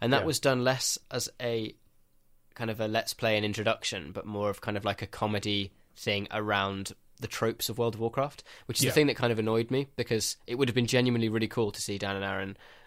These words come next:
Speaker 1: um, and the guy who's been playing, I forget his name, but the guy who's been playing for, for donkey's years. Um,
Speaker 2: Oh, Barry.
Speaker 1: act-, yeah, actually be like, "Look,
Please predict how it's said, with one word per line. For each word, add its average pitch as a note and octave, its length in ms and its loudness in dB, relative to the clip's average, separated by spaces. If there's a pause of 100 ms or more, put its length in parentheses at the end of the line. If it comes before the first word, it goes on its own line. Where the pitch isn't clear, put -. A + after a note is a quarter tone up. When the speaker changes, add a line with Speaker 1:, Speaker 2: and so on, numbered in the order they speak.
Speaker 1:
um, G2 320 0
and A2 140 -2
the G#2 80 -2
guy A2 180 4
who's G2+ 120 -4
been G2 120 -8
playing, G2 220 -4
I - 60 -8
forget G#2+ 180 -8
his - 100 -8
name, G#2+ 240 -8
but A2 100 -10
the - 60 -12
guy G#2+ 100 -4
who's G2+ 80 -6
been G#2+ 100 -12
playing G2+ 260 -4
for, G#2 240 -10
for - 180 -16 (400)
donkey's G2+ 380 -8
years. - 200 -8 (380)
Um, G#2+ 300 2
Speaker 2:
Oh, B2 100 0
Barry. A#2 280 4
Speaker 1:
act-, G2 200 -4
yeah, D3+ 180 4
actually B2+ 280 0
be A#2 60 -2
like, A2+ 140 4
"Look, - 220 4